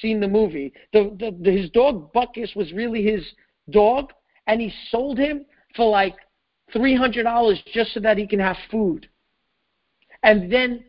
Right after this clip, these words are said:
landed Rocky after numerous amount of times of people telling him,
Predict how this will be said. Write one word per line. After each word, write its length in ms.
landed 640
Rocky 840
after 320
numerous 540
amount 260
of 80
times 260
of 80
people 240
telling 300
him, 120